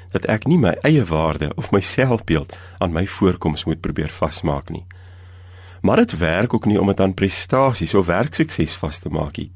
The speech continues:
Die goed is kortstondig. As ek boonop kyk na groot geeste wat die hele wêreld al geïmpakteer het, soos oom Nelson Mandela of moeder Teresa, dan voel ek piepklein.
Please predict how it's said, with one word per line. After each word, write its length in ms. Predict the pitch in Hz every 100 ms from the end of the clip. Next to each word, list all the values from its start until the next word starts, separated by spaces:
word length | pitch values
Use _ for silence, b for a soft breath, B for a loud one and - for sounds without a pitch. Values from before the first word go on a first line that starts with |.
| -
Die 200 | 120 196
goed 280 | - 160 B B B
is 180 | - -
kortstondig. 920 | - 120 - - - 117 107 156 - - - - - - - b b -
As 140 | 110
ek 80 | 87
boonop 380 | 87 87 113 98
kyk 240 | - 85 -
na 120 | 85
groot 340 | - 117 117 - -
geeste 420 | 101 98 - 85
wat 160 | 90 90
die 140 | 92
hele 220 | 87 123 104
wêreld 380 | 80 85 104 -
al 140 | 90
geïmpakteer 680 | 101 95 95 87 - 127 101
het, 100 | 87 B B B
soos 180 | - 117
oom 160 | 110 110
Nelson 400 | 85 95 110 110
Mandela 540 | 90 87 80 113 107
of 160 | 78 - 92
moeder 240 | 95 113
Teresa, 480 | - 90 123 - - B B B B B
dan 220 | - 139 185
voel 240 | - 156 135
ek 160 | 123 -
piepklein. 640 | 139 - - 82 67